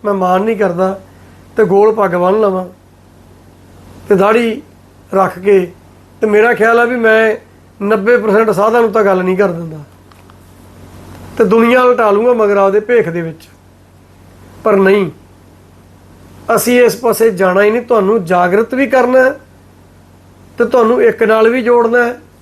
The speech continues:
ਤੁਹਾਨੂੰ ਵਿਦਿਆ ਵਿਚਾਰ ਵੀ ਕਰਾਉਣੀ ਹੈ ਵਿਦਿਆ ਦੀ, ਤੇ ਤੁਹਾਨੂੰ ਪਰਉਪਕਾਰੀ ਵੀ ਬਣਾਉਣਾ ਹੈ।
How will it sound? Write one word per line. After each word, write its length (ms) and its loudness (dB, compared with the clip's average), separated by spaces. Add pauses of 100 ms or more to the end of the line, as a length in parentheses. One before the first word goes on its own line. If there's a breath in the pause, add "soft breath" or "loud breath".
(800)
ਤੁਹਾਨੂੰ 300 2
ਵਿਦਿਆ 640 2 (560)
ਵਿਚਾਰ 480 0
ਵੀ 140 0
ਕਰਾਉਣੀ 400 0
ਹੈ 60 2
ਵਿਦਿਆ 340 0
ਦੀ, 260 -6 (640)
ਤੇ 60 -8
ਤੁਹਾਨੂੰ 280 0
ਪਰਉਪਕਾਰੀ 580 0
ਵੀ 120 -2
ਬਣਾਉਣਾ 280 -6
ਹੈ। 100 -16